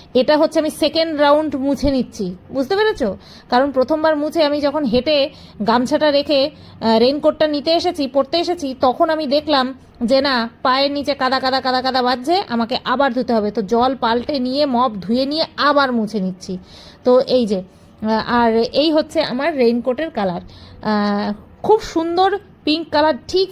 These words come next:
as it is, যেরকম আমি দেখেছি একদম সেম কালার এসেছে। অনেকে বলে, আহ, মানে, কি বলবো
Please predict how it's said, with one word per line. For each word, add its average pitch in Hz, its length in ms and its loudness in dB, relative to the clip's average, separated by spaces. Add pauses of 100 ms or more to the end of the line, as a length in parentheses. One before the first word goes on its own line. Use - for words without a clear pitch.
as 247 120 0
it 277 140 -4
is, 269 120 -4
যেরকম 233 520 2
আমি 311 200 -4
দেখেছি 262 480 0 (340)
একদম 233 340 -4
সেম 320 380 -2
কালার 226 400 -2
এসেছে। 208 440 -6
অনেকে 302 320 -2
বলে, 277 280 2
আহ, 214 840 -4
মানে, 190 220 -4
কি 196 140 -6
বলবো 247 400 2